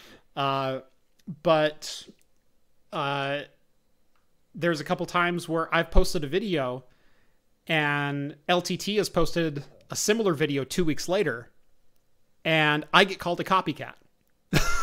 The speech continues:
And that's just maddening. Uh, it's like, no, I put the work in on that video, and,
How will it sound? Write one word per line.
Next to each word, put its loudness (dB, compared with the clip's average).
And -6
that's -2
just -10
maddening. -6
Uh, 0
it's -14
like, -6
no, 2
I 2
put 0
the 4
work 2
in 0
on -2
that -6
video, -12
and, -6